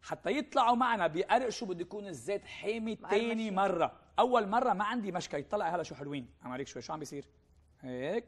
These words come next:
Speaker 1: عم عليك شوي. وبنرجع كمان، بنحطهم هون، طلع كيف؟ كمان هون بهالطريقة.
Speaker 2: أسرع، أسرع.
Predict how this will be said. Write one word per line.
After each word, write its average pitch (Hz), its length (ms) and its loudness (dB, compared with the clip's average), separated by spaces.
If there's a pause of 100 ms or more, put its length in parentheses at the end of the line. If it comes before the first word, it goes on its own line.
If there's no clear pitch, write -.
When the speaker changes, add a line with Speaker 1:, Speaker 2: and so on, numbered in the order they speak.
(120)
Speaker 1:
عم 120 80 -14
عليك 113 140 -18
شوي. 170 240 -6 (140)
وبنرجع 160 260 -8
كمان، 180 420 -6 (300)
بنحطهم 143 380 -8
هون، 170 140 -6
طلع 147 300 -4
كيف؟ 226 360 -4 (420)
كمان 147 260 -10
هون 165 160 -6
بهالطريقة. 196 480 -2
Speaker 2:
أسرع، 226 120 0
أسرع. 214 320 -14